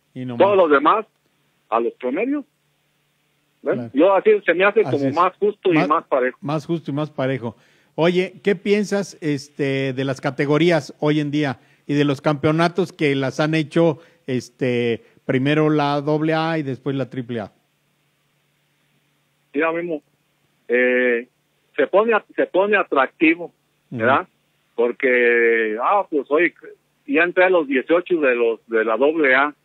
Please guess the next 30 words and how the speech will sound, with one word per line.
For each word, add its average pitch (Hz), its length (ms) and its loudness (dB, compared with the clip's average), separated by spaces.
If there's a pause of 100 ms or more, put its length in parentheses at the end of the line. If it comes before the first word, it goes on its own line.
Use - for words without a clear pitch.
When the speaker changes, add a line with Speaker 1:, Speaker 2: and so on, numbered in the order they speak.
(540)
Speaker 2:
¿sí? 165 180 -6 (600)
Para 127 300 2
mí, 226 240 0 (720)
te 117 100 -2
voy 139 180 2
a 160 40 0
hacer, 160 320 0 (580)
dicen 208 260 0
que 147 100 -2
el 127 100 -4
que 127 120 -6
no, 170 240 0 (1400)
no 143 140 -4
quiero 180 280 4
ofender 127 320 2
a 160 60 2
nadie, 165 320 0 (460)
pero 123 220 2
dicen 156 220 -2
que 147 80 0
el 123 80 -2
que 127 100 -4
no 165 120 0
conoce 165 320 -2
lo 139 120 2
bueno, 180 380 0 (160)
no 147 140 0
distingue 160 360 -4
lo 139 100 -4
malo, 151 300 -2